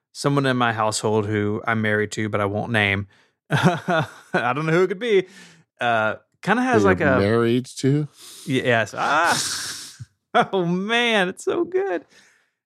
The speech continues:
Speaker 1: She, I was talking to her about this. This has been a couple of years, and she wasn't keen on the idea of having, like, a screen in the kitchen. But I
Speaker 2: Yeah.
Speaker 1: thought, you know, I could, like, mount it by the fridge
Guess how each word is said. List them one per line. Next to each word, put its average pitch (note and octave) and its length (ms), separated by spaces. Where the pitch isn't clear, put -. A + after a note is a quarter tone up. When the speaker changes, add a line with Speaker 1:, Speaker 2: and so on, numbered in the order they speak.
Speaker 1:
She, G3+ 540
I F3 40
was F3 100
talking A#3 160
to B3+ 40
her F3+ 60
about B2+ 200
this. A#2 200
This F3 140
has F3+ 60
been C#3 100
a A#2+ 40
couple A#2 260
of A2 60
years, A2 340
and A2+ 120
she E3 140
wasn't B2 340
keen A#2 260
on G#2+ 80
the G#2+ 80
idea G#2+ 160
of F3 80
having, G#2 480
like, A2+ 140
a G#2 40
screen G2+ 640
in A#2 140
the G#2+ 60
kitchen. G3+ 480
But C3+ 300
I F3+ 60
Speaker 2:
Yeah. D#3 40
Speaker 1:
thought, E3 120
you F3 80
know, F3+ 120
I E3+ 60
could, F3 160
like, E3 180
mount D3+ 280
it D3+ 200
by C3+ 160
the B2+ 80
fridge A2+ 680